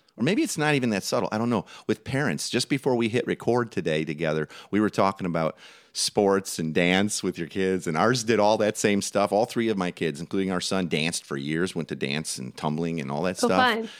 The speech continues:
Speaker 1: Yeah, he's a great dancer to this day. <laughs>
Speaker 2: Good to know.
Speaker 1: But it's easy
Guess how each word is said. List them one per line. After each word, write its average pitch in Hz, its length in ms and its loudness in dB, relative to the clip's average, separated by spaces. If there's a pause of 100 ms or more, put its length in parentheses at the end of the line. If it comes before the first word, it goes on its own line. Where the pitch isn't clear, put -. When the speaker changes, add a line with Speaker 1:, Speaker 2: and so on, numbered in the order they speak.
Speaker 1:
Yeah, 117 80 0
he's 107 180 -2
a - 20 -6
great 87 240 -2
dancer 76 320 -6
to 69 100 -6
this 69 200 -6
day. 62 180 -8 (460)
<laughs> - 460 -4
Speaker 2:
Good 269 160 0
to 285 80 -4
know. 262 360 0
Speaker 1:
But 110 260 2
it's 127 280 -2
easy 123 680 0